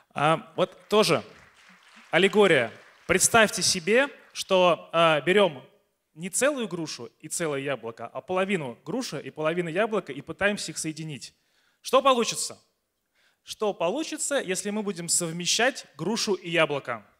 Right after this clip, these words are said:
Получится еблуша! Фотографируйте этот слайд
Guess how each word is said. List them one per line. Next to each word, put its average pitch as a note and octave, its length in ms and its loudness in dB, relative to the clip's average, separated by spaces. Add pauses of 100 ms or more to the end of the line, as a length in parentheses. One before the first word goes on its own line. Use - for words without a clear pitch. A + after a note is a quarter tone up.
(1700)
Получится A#3+ 920 4 (560)
еблуша! B3 800 4 (3250)
Фотографируйте C#4 960 4
этот A3+ 240 0
слайд C#4 440 4